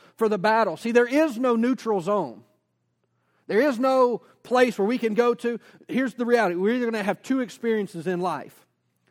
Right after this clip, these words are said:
And sometimes we can go back and forth if we allow the enemy to do what he wants. We're either gonna triumph. The Bible says in Revelations that they overcame the enemy by two things.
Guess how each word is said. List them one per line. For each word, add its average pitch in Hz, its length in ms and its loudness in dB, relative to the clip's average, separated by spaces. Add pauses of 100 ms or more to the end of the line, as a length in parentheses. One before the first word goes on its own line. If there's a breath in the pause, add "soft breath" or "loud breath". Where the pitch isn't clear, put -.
(380)
And 175 100 -10
sometimes 220 400 -2
we 208 80 -2
can 202 120 -6
go 196 100 0
back 190 240 -2
and 180 100 -8
forth 185 340 -8 (880)
if 185 200 2
we 185 100 2
allow 175 260 0
the 160 160 -4
enemy 190 220 0
to 160 120 -8
do 160 120 -2
what 175 100 0
he 170 60 0
wants. 185 400 -6 (300 soft breath)
We're 208 180 0
either 247 160 0
gonna 208 180 0
triumph. 220 600 -2
The 175 80 -10
Bible 208 240 0
says 190 180 -4
in 185 60 -4
Revelations 190 540 -2
that 160 100 -8
they 190 120 0
overcame 214 800 -2 (600 soft breath)
the 180 180 -6
enemy 220 300 2
by 156 160 -2
two 226 260 -4
things. 143 400 -8